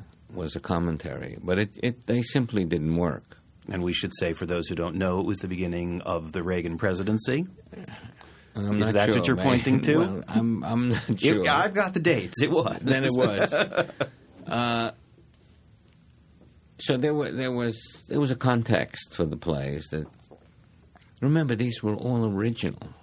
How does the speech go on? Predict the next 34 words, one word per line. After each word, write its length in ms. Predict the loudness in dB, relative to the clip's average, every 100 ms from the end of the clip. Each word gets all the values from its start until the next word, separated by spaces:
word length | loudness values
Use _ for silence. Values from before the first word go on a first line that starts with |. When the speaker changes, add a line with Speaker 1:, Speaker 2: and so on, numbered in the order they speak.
| -6
Speaker 2:
Right. 180 | -4 -4 -8 -20 -20 -12
Speaker 1:
So 160 | -4
you 160 | 0 2
don't 280 | 2 2 2
know 200 | 2 0
what 240 | 0 -2
it 120 | -4
is. 240 | -8 -6 -4
And 100 | -2
sometimes 500 | 0 0 0 0 0
at 100 | -2
a 40 | 0
reading, 520 | 2 2 0 0 0
you 120 | -2
can 200 | -2 -2
be 120 | -2 -2
fooled 400 | -2 0 0 -2
because 260 | -4 -2
it 100 | -2
was 180 | -2 -4
funny. 480 | -2 0 0 -2 -8 -20 -20 -20 -20 -20 -12
It 80 | -6
just 200 | -4 0
didn't 180 | 0 0
have 240 | 0 0
enough 340 | 0 -2 -4 -2
gravitas. 580 | 0 0 -2 -6 -8 -10 -14 -18 -20 -20 -20 -20 -20 -20 -20 _ -20 -20 -20 -20 -20 -20 -20 _ _ -20 -16
The 220 | -4 0 2
Ei-, 180 | 2 2
Einstein 460 | 2 2 2 0 0
and 100 | -2
the 60 |
Polar 300 | -2 0 0
Bear, 320 | 0 -2 -4